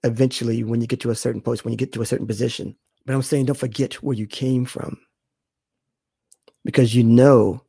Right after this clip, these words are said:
where you were. You know right now, if you know where you are, I'm saying don't forget.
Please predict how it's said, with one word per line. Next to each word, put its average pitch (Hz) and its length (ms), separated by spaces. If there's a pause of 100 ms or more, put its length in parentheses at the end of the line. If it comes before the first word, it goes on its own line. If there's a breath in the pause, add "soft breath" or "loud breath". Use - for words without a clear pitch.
where 113 160
you 101 160
were. - 280 (1080)
You 123 100
know 123 380 (220)
right 120 180
now, 127 120
if 117 120
you 123 60
know 127 140
where 127 120
you 117 100
are, 120 440
I'm 120 100
saying 127 180
don't 127 140
forget. 117 400